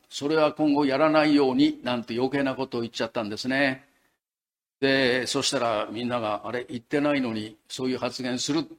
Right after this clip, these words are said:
ということを言っても、えー、まあ、あの、じゃあそれは反省しなきゃならない、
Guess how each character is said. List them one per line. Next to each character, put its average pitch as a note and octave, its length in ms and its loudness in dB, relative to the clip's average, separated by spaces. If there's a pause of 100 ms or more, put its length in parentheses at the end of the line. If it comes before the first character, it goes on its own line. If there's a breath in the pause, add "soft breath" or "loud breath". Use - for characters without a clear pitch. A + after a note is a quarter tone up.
(160)
と A2 100 -6 (180)
い B2 100 0
う G#2+ 80 -8
こ A2+ 160 -6
と A2+ 180 -6
を G2 220 -8 (720)
言 A#2+ 140 -4
っ - 20 -6
て B2+ 220 0
も、 A2 260 -4 (360)
え G#2+ 300 -6
ー、 - 20 -14
ま G#2+ 360 -4 (360)
あ、 - 60 -8
あ - 60 -8
の、 G#1+ 320 -12
じ G#2+ 100 -6
ゃ - 60 2
あ - 40 0
そ B2 160 -4
れ B2 80 -4
は B2 120 -4
反 A2+ 180 -6
省 A#2+ 140 -6
し C3 120 -6
な B2 120 -2
き B2 140 -8
ゃ A2+ 100 -2
な A2 120 -6
ら B2+ 140 -2
な B2 140 0
い、 A2 100 -6